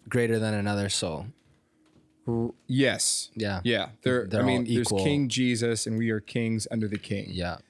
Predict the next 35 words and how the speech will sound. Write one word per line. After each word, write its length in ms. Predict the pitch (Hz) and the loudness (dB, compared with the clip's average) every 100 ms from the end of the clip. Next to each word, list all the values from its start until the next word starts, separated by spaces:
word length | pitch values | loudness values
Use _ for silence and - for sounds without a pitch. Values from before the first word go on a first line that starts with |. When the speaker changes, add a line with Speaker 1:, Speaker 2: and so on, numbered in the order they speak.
| _ - | _ -4
Speaker 2:
And 140 | 107 101 | -2 0
so 100 | 117 | 0
we 140 | 113 | 0
live 420 | 107 113 110 104 - | 2 2 2 -2 -4
in 240 | 113 110 | -2 0
community, 600 | 107 - 110 110 110 107 110 | -2 -2 0 2 0 0 -2
in 140 | 110 | -4
togetherness 720 | 101 107 104 110 110 107 101 | -2 -4 -2 0 2 2 0
Speaker 1:
<clears throat> 40 | - | -2
Speaker 2:
on 140 | 107 | -4
purpose 540 | 104 120 113 107 101 - | -2 -2 -2 -2 -2 -4
because 540 | - 98 107 104 95 | -6 -4 -2 -2 -2
of 260 | - 104 98 | -4 -4 -2
love, 720 | 95 98 101 101 - 117 - | -2 0 2 0 -2 -8 -12
the 100 | - | -12
foundation 520 | - 98 98 95 - 98 | -6 -4 -4 -4 -4 -4
of 100 | 101 | -6
the 60 | |
kingdom. 280 | - 120 - | -8 -8 -6
Speaker 1:
Come 100 | 117 | -4
on, 180 | 98 95 | -2 -2
build 180 | 98 95 | -4 -2
that 160 | 101 | -4
kingdom 320 | - 107 101 98 | -2 -2 0 -2
of 120 | 95 | 0
love 300 | 98 101 92 | 0 0 -2
up, 200 | 95 87 - - | -4 -6 -8 -6
Tracy. 500 | 165 - 247 147 147 | -2 0 0 0 0
Speaker 2:
Let's 220 | 392 427 | -2 -2
go. 280 | - 185 113 | 0 2 2
Speaker 1:
Let's 80 | 117 | 2
Speaker 2:
You 60 | |
just 200 | 196 254 | 0 2
Speaker 1:
go. 60 | 170 | 4
Speaker 2:
gotta, 260 | 160 113 90 | 4 4 0